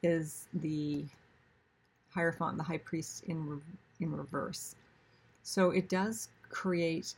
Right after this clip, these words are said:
a break with an institution here, is how I feel it. It does create, um, and leave you in a position of doing something that's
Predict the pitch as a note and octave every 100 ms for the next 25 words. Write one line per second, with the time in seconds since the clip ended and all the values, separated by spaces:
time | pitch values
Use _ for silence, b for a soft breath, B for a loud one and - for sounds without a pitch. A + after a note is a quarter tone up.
0 | - F3+ D#3 C#3+ D#3+ D#3+ E3 - D#3+ -
1 | D#3 D#3+ D#3 - - D3+ - - B2+ D3
2 | C#3+ - D#3 - - - - - B B
3 | - D#3 F#3 F3+ F#3+ - - _ _ _
4 | _ - - F3 E3 E3 - - - E3
5 | D#3 D3 D3 D3+ - _ _ - - _
6 | _ _ _ _ _ _ _ _ _ b
7 | b b b _ _ _ _ _ _ _
8 | _ _ _ _ _ _ - E3+ D#3+ E3
9 | F#3 F#3+ E3 D#3+ D#3 E3 - D#3 E3 -
10 | D#3 D3 - - _ _ _ _ _ _
11 | - E3+ F#3+ F3+ F#3 F3 E3+ D3+ - -